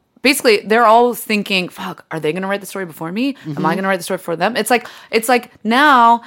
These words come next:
Speaker 1: they're all at war with each other to see who's gonna actually drop the story first.
Speaker 2: Precisely.
Speaker 1: So they knew what they were doing. And also, this is what I hate. Because now everyone is focusing on the story of, like, either, "Oh, we just need unity," which l-, I'll get to that fucking bullshit in a
Speaker 2: Uh-huh.
Speaker 1: second.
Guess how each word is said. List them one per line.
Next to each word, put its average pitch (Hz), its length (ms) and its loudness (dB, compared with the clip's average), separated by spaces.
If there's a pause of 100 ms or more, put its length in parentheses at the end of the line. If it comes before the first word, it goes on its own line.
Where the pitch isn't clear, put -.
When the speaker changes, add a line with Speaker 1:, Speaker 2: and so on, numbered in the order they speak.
(140)
Speaker 1:
they're 226 180 4
all 233 340 6
at 208 200 4
war 254 240 2
with 403 180 -2
each 226 160 -6
other 190 280 2
to 190 100 -8
see 220 220 -2
who's 240 320 -2
gonna 196 180 -2
actually 190 340 -4
drop 175 200 -2
the 165 80 -12
story 165 240 -2
first. - 520 -4
Speaker 2:
Precisely. 160 1000 0 (420)
Speaker 1:
So 269 400 4 (520)
they 494 60 -2
knew 539 220 2
what 302 160 4
they 220 80 4
were 196 100 4
doing. 185 240 2
And 285 80 4
also, 262 480 4 (540)
this - 160 0
is 415 100 -4
what 339 120 2
I 254 100 4
hate. 175 320 -4 (280)
Because 254 580 2
now 285 260 4
everyone 269 640 2
is 214 200 -4
focusing 247 440 -2
on 196 140 -2
the 190 80 -6
story 233 440 -2
of, 175 200 0
like, 175 280 2
either, 180 340 -2
"Oh, 285 180 -6
we 294 160 -10
just - 260 -12
need 269 200 -10
unity," 247 520 -8
which 165 240 -10
l-, 175 180 -6
I'll 208 120 2
get 220 140 0
to 180 80 -6
that 165 320 0
fucking 175 260 -6
bullshit 160 260 -6
in 151 100 -10
a 147 40 -6
Speaker 2:
Uh-huh. 120 80 -4
Speaker 1:
second. 120 360 -2